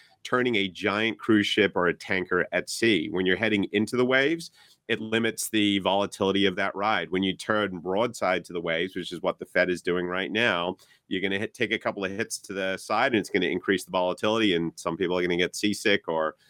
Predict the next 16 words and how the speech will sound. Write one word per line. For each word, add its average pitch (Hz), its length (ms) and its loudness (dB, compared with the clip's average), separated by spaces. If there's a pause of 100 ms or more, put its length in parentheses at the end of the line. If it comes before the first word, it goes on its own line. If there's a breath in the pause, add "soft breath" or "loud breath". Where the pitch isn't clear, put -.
(220 soft breath)
I 98 40 -12
don't 98 60 2
know 90 60 4
what 85 100 2
the 85 60 2
equivalent 92 360 0
thereof 87 360 2
is 87 140 2
in, 92 180 0
in 104 140 4
the 98 80 4
markets, 101 560 0
but, 92 200 2 (640 soft breath)
um, 101 380 -2
you 135 120 0
know, 107 80 -2